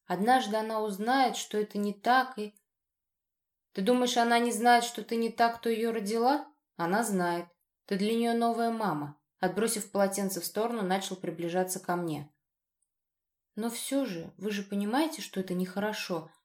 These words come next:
Вполне возможно, однажды мне придётся покинуть ваш дом, и тогда ей будет больно. Он подошёл ближе, чем хотелось бы.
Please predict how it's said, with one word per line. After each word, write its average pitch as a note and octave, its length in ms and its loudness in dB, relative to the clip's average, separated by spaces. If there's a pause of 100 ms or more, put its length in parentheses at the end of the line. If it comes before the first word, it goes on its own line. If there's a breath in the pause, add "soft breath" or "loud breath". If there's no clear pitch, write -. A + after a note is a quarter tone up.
Вполне A3 480 0
возможно, G#3+ 640 0
однажды G3 420 -2
мне G3+ 160 0
придётся F#3+ 480 -4
покинуть A#3+ 580 -4
ваш G#3 200 -2
дом, F3 360 -4 (180)
и - 40 -20
тогда F3+ 280 -2
ей A#3+ 120 0
будет G3+ 320 -6
больно. F#3 580 -2 (680)
Он F#3 160 0
подошёл G3+ 480 2
ближе, G3+ 320 0
чем F#3 220 -4
хотелось F#3+ 560 0
бы. E3 160 -10